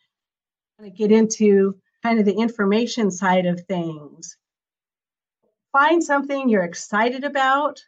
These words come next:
'cause there's gonna be some late nights and sweat, blood, and tears to get through any degree out there. And just finding something that,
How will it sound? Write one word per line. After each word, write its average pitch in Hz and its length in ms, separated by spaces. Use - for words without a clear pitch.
'cause 202 200
there's 214 240
gonna 208 240
be 196 180
some 160 380
late 196 320
nights 202 680
and 147 300
sweat, 214 560
blood, 214 280
and 214 120
tears 196 500
to 180 120
get 196 240
through 180 340
any 214 300
degree 190 340
out 202 360
there. 156 440
And 208 140
just 220 340
finding 247 340
something 220 560
that, 180 140